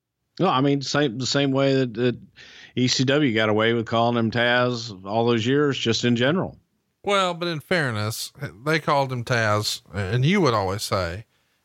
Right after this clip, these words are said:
Speaker 2: in front of twelve hundred people in a bingo hall. And now
Speaker 1: Right.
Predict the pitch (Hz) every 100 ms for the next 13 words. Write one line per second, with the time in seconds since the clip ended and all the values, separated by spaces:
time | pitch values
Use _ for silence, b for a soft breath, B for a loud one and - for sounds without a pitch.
0 | - 117 135 120 139 127 123 113 107 120
1 | 110 101 95 143 170 110 98 107 69 110
2 | 120 165 147 104 180 170